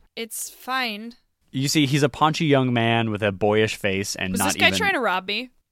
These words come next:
Speaker 1: That's what she's thinking right now. <laughs> She's like, "This guy's trying to pickpocket me."
Speaker 2: Uh, make an insight check.
Speaker 1: And then I would love to hear what he looks like. Eight.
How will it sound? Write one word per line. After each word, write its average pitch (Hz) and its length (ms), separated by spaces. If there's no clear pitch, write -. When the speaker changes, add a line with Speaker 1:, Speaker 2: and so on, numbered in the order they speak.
Speaker 1:
That's 277 240
what 370 120
she's 285 260
thinking 214 400
right 185 240
now. 202 140
<laughs> 359 120
She's 302 240
like, 254 160
"This 254 140
guy's 285 220
trying 269 120
to 226 60
pickpocket 190 460
me." 90 180
Speaker 2:
Uh, 104 220
make 110 180
an 131 40
insight 147 300
check. - 260
Speaker 1:
And 208 200
then 208 120
I 208 80
would 196 160
love 175 160
to - 80
hear 107 280
what 175 160
he - 80
looks 101 240
like. - 280
Eight. 202 220